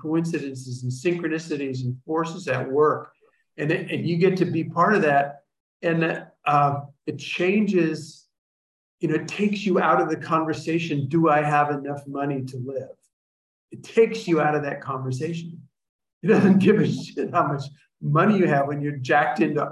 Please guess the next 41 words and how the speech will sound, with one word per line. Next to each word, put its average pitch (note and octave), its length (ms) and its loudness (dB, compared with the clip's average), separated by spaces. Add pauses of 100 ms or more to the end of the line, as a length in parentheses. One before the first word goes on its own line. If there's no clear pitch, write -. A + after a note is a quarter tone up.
(180)
an C#3+ 300 -10
immense D3+ 480 -6
resources F3 640 0
that E3+ 140 -4
you F3+ 140 -6
can D#3 220 0
give F#3+ 220 4
away E3+ 500 0 (320)
to F3 340 -2
anybody, F3+ 640 4
anywhere, D#3 580 2
at - 80 -18
any F#3 200 -6
time, C#3+ 640 0 (480)
and D3 120 -2
that E3 380 -2
they E3 220 4
will F3+ 440 4 (340)
be E3+ 120 -2
so E3 380 2
benefited D3+ 840 0
from D3+ 540 0 (100)
what F3 260 4
you D#3+ 120 -4
give G3 280 4
them, D3+ 220 0
they, D#3 400 -2
they D3 80 -6
can't F#3+ 340 0
help G#3+ 280 0
but C#3 180 -6
give E3+ 220 0
you, D3 240 -8 (100)
feed B3 320 2
you, C#3 380 -2
or C3+ 200 0
take F3+ 200 -2
care A3 240 2
of F3+ 40 -4
you, C#3 220 -2
or C3 380 -6